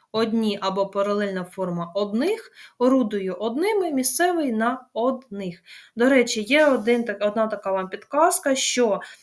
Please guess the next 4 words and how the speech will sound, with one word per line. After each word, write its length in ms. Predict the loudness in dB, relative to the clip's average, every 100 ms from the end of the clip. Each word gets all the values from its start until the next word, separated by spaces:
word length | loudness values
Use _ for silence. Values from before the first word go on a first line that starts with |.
| -20 -20 _ _ -4
м, 320 | -2 0 0
числівники 920 | 0 0 2 2 2 0 -2 -4 -2
один, 600 | 0 -2 0 0 2 -2 0
одна, 760 | -2 0 -2 0 0 0 -4